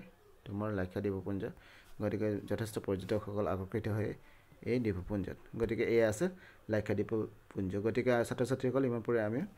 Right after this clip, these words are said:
এই ভিডিঅ'টোত, আ, ভাৰতবৰ্ষৰ দ্বীপৰ দুটা ভাগ, অৰ্থাৎ আৰৱ সাগৰৰ দ্বীপ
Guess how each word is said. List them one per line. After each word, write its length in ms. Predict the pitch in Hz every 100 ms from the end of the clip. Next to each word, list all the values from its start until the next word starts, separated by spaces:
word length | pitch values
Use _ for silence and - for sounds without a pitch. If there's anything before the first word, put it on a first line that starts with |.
| - - - -
এই 120 | 127
ভিডিঅ'টোত, 420 | 117 107 110 151
আ, 40 | 185 - - - - 120 113 113 113
ভাৰতবৰ্ষৰ 600 | 107 110 107 117 135 113
দ্বীপৰ 720 | 117 - - - - - 120
দুটা 260 | 107 113 113
ভাগ, 260 | 120 123 -
অৰ্থাৎ 360 | 104 104 120 117 - - - - - - - -
আৰৱ 180 | 113 107
সাগৰৰ 360 | 110 117 117
দ্বীপ 220 | 101 123